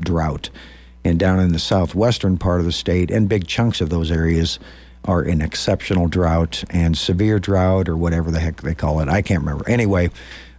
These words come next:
uh, there's parts of Nebraska that are even drier than this, which is just kind of a trip, right? And so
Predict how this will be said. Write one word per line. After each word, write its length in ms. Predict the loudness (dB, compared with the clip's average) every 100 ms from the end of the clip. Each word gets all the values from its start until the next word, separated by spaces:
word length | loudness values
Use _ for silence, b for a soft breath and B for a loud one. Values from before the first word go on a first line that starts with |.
| -4
uh, 160 | 0 0
there's 160 | 0
parts 340 | 0 0 0 0
of 60 |
Nebraska 460 | 0 2 0 0 -2
that 80 | -2
are 100 | 0
even 220 | 0 -2
drier 380 | -2 0 0 0
than 160 | -2
this, 280 | -4 -4 -2
which 180 | -2 -2
is 140 | -4
just 240 | -4 -4 0
kind 160 | 0
of 80 | 0
a 40 |
trip, 380 | -2 -2 -2 0
right? 240 | 0 0 0
And 160 | -4 -4
so 380 | 0 0 0